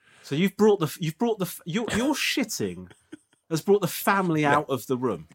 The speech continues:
Speaker 2: Well, 'cause they've
Speaker 1: into
Speaker 2: heard a
Speaker 1: the
Speaker 2: smashing
Speaker 1: corridor.
Speaker 2: glass, they've heard the toilet seat being knocked down, and they've
Speaker 1: Yeah.
Speaker 2: heard water go over there. I've, I'm not gonna lie, I've sworn a couple of times.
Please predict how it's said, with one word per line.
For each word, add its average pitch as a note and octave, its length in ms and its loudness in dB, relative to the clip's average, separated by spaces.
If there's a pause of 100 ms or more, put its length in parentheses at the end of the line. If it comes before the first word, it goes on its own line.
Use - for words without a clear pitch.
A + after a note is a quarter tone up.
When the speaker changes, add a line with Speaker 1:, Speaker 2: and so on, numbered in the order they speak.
Speaker 2:
Well, A#3 160 -2
'cause E3 160 -2
they've E3+ 120 6
Speaker 1:
into D3 100 6
Speaker 2:
heard D3+ 80 6
a D3+ 60 -2
Speaker 1:
the - 40 -2
Speaker 2:
smashing F3 400 2
Speaker 1:
corridor. D#3 160 6
Speaker 2:
glass, D3+ 220 6
they've B2 160 0
heard C3+ 160 2
the A#2+ 80 -4
toilet D3 340 4
seat C#3 180 -2
being C3 200 -6
knocked C3+ 180 -4
down, C3 380 2
and G#2 100 -6 (380)
they've A2+ 120 4
Speaker 1:
Yeah. A2+ 140 4
Speaker 2:
heard G2+ 80 -2
water C#3+ 220 6
go C3+ 160 6
over C3 180 2
there. B2+ 160 -2
I've, C3 200 2
I'm B2 180 0
not C3+ 160 0
gonna A#2 160 4
lie, A#2+ 260 8
I've A2 120 0
sworn A#2 320 2
a - 20 -8
couple - 240 -4
of G2+ 80 -14
times. A2 400 -8